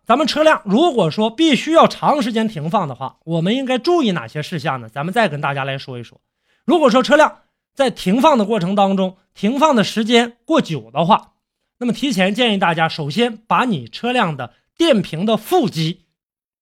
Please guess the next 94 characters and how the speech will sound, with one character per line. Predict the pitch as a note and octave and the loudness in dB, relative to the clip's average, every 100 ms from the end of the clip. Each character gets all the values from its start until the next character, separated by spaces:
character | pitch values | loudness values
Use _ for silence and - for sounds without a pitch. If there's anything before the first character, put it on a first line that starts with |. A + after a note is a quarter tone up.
| _ _ _ | _ _ _
啊， | C#3+ | -16
从 | - F#3 | -6 -4
这 | A#3 G#3+ | 0 0
个 | D3+ | 0
电 | - C#4 F#3+ | -4 0 0
瓶 | D#3 | 0
上 | F3+ F#3 _ _ | 0 0 _ _
卸 | - C4+ | -6 -2
下 | E3+ C#3 | 0 0
来， | A#2 _ - | -4 _ -4
拆 | C4 | -2
卸 | B3+ | 0
下 | B3+ | 2
来 | A3+ A3 | 2 2
之 | A3+ | 0
后 | B3 | 0
的 | D#3 | -2
话， | C3+ C3+ | -4 -4
用 | G#3 F#3 | -4 -4
橡 | - C#4 G3+ | 0 0 0
胶 | A#3 B3+ | -2 -2
件 | A3+ | -2
儿 | - - | -4 -8
或 | D3+ | -12
者 | |
塑 | A#2+ B3 | -8 -4
料 | G#3+ | -4
件 | G3 | -2
儿 | E3+ | -2
包 | A#3 | -2
好， | G#3+ - - | -4 -8 -8
让 | E3 | -6
它 | E3 | -6
绝 | D#3+ G3 | -2 0
缘。 | D#3+ E3 _ _ _ _ | 2 0 _ _ _ _
这 | - D#4 | -4 -2
个 | |
时 | B3 | 0
候 | F3+ F#3 | 0 -2
车 | - C4+ | 0 2
辆 | C#4 G3 | 4 2
的 | |
所 | D3+ A3 | -2 -2
有 | C4 | -2
的 | F3 | -2
防 | E3+ | -2
盗 | A#3+ | 0
系 | A3 F#3+ | -2 -4
统 | C3+ | -10
已 | C#3 | -14
经 | B2 D#3+ | -10 -6
消 | E3+ | -4
失 | E3+ F3+ | -2 -2
了。 | E3+ _ _ _ _ | -6 _ _ _ _
那 | A3+ | 0
么 | A3 | 2
我 | E3+ C3 | 2 -2
们 | E3 | 0
在 | G#3+ | 2
这 | A3 | 2
个 | F#3 | 0
过 | G3 | -2
程 | E3 | -2
当 | F3+ F3 F3 | 0 0 0
中 | F3 - _ - | -2 -4 _ -6
就 | B3 | 2
要 | A3+ G#3 | 4 4
呢 | C#3+ | 0
用， | E3 F#3+ D#3 _ _ | -4 -6 -6 _ _
啊， | - - | -16 -12
车 | - | -2
钥 | B3 A#3+ | 4 4
匙 | - | 2
来 | D3+ | -6
进 | E3 | -6
行 | F3 | -4
锁 | G3+ C#3+ | -4 -6
门， | B2+ D3+ G#3+ | -2 -2 -2
然 | D#3 F3 | 0 0
后 | A#3 | 2
呢 | D#3 | 0
还 | - | 0
要 | G3 | 0
把 | D3+ A#2+ | 0 -4
车 | G#3 | -8
停 | G#3 D3+ | -6 -2
到 | F#3 | -2
一 | D#3 | -2
个 | D3+ | -4
安 | - D4 | -4 -2
全 | F3+ C3+ | -2 -6
的 | |
位 | C3 B2 | -10 -12
置。 | - | -14